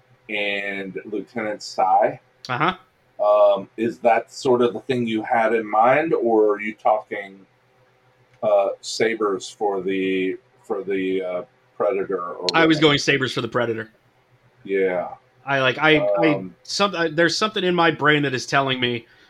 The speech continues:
Speaker 2: that you could go Fel, a shuttle, and three sabers. And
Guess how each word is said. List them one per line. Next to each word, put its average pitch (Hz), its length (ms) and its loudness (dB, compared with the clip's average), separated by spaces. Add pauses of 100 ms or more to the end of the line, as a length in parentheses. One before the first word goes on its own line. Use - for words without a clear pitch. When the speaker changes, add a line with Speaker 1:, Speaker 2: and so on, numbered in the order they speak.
(120)
Speaker 2:
that 139 200 2
you 165 140 0
could 175 220 0
go 139 460 6 (240)
Fel, 185 560 2
a 156 80 -2
shuttle, 160 500 4
and 135 200 -6
three 151 200 -2
sabers. 151 640 -2 (1900)
And 139 640 2